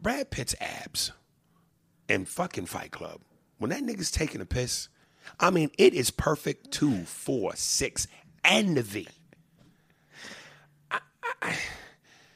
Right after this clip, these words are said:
like, I'm, I'm just going, if for nothing else, I would love to have that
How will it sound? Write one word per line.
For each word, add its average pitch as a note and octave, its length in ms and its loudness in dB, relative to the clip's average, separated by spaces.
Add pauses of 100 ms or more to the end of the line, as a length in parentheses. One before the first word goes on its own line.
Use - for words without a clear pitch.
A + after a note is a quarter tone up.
(520)
like, G#3+ 160 4 (240)
I'm, C#4 200 6 (100)
I'm C#4+ 160 8
just - 260 6
going, E3 520 6 (1600)
if E3 100 6
for - 180 0
nothing F3+ 520 6
else, F#2+ 440 2 (500)
I E3 100 6
would F#3 200 2
love D#3 340 4
to C#3+ 80 -2
have B2+ 360 -2
that G#2 240 0